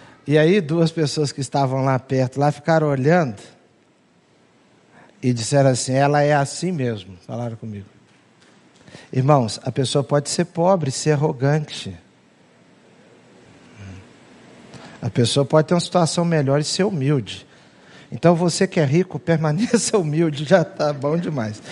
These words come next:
E se você é pobre, fica humilde também, porque não, não é ficar assim que melhora a vida da gente. Jesus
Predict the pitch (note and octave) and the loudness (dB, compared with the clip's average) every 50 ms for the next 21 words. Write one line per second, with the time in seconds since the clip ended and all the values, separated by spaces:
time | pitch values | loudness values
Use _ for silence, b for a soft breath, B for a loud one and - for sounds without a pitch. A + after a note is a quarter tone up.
0 | B B B B B B - A2+ B B B - - C#3 - - F3 E3 F3+ F3 | B B B B B B -16 -16 B B B -8 -6 -4 -2 0 0 2 2 2
1 | - - F3+ E3+ - - E3 E3+ F3+ F3 E3 D#3 - G3 F#3+ - A#3+ G3+ G3 G#3+ | 2 2 2 2 2 2 2 2 2 2 -2 -4 -6 -6 -6 -4 -2 0 0 0
2 | A3 G3 - - A#3 A3+ G3+ G3+ G#3+ G#3 - - F3+ E3+ F3 F3 E3 E3 E3+ D#3+ | 0 -2 -4 -4 -2 0 2 2 0 0 0 -2 0 2 2 0 0 0 -2 -2
3 | D#3 E3 D#3+ D#3 D#3+ F#3 G3+ F#3 - - - - B B B B B B - - | -2 0 2 2 4 4 4 2 0 -4 -10 -14 B B B B B B -12 -8
4 | - D#3+ - - E3+ F3 E3+ D3+ - - - - F3 F#3+ F#3 - E3 D#3+ E3 D#3 | -8 -8 -4 0 2 4 4 4 2 -2 -2 0 0 0 -2 -2 0 0 2 2
5 | C#3+ C3+ C#3+ D3 C#3 C#3+ C3+ B2 A#2 C3+ B2 B2+ B2+ A#2 C3 B2 G#2+ F#2+ F#2+ F#2+ | 2 4 2 4 4 4 2 2 0 -2 -4 -4 -2 2 2 2 2 0 -2 -6
6 | F#2 E2 - - - - - B B B B B B B B B - A#2+ C#3+ D#3+ | -8 -10 -12 -16 -18 -18 -18 B B B B B B B B B -2 2 4 4
7 | D3+ C3 G#2+ A2+ D3 E3+ F#3 E3+ - - - - - | 4 4 2 0 0 0 0 0 -2 -4 -4 -6 -8